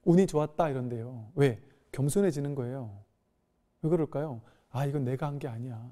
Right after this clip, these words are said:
내가 이렇게 할 수 없어"를 아는 거예요. 근원이 자기가 알아요. 이게 진실이 드러나고 있는 방법이거든요. 그 우리 삶은 어떨까요? 여러분 인생을 돌아보건대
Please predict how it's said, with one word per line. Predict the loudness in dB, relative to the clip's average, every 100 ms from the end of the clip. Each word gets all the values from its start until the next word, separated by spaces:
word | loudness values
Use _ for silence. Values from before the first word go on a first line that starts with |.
| -16
내가 | -4 -2 0 0
이렇게 | -2 -6
할 |
수 | -6 -8
없어"를 | -6 -4 -4 -4
아는 | -4 -2 -2
거예요. | -2 -6 -8 -12 -16 -20 _ _ _ _ _
근원이 | 0 0 0 -4
자기가 | -8 -10 -10 -10
알아요. | -10 -12 -14 -16 -20 _ _ _ _ _ _ _ _ _ _ _ _ _ _ _ _ _ _ _ _ _ _ _ _ _ _ _ _ _ _ _ _
이게 | -2 2 2 0 -4 -12 _ _ _ _ -6
진실이 | -2 -2 0 -2 0
드러나고 | 2 2 0 -2 -2
있는 | -2 -4 -6 -8
방법이거든요. | -8 0 0 0 -4 -6 -8 -10 -14 _ _ _ 2
그 | 6
우리 | 6
삶은 | 4 -2 -2
어떨까요? | -2 -2 -4 -4 -6 -8 _ _ _ _ _ _
여러분 | 8 8 6
인생을 | 4 0 -2
돌아보건대 | 0 0 0 0 -2 -2 -4